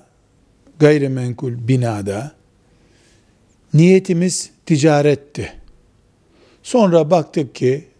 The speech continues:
bu ticaret bize kar getirmeyecek, oturup kullanmaya karar verdik. Veya biz bunu kullanmak için almıştık,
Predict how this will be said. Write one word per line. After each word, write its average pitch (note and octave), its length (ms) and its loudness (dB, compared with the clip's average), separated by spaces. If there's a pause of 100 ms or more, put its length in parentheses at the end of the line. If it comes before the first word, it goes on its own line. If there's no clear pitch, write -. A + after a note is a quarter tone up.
(360)
bu G#3+ 140 0
ticaret C#3+ 760 -2 (720)
bize D#3+ 460 2 (600)
kar F3 180 4
getirmeyecek, C3 800 -4 (500)
oturup F#3+ 500 0
kullanmaya E3 640 0
karar A2+ 400 -4
verdik. - 500 -14 (560)
Veya F3 580 0 (1120)
biz F3 160 2
bunu F#3+ 220 0
kullanmak F3+ 580 0
için C3 340 -6 (800)
almıştık, C3+ 720 -2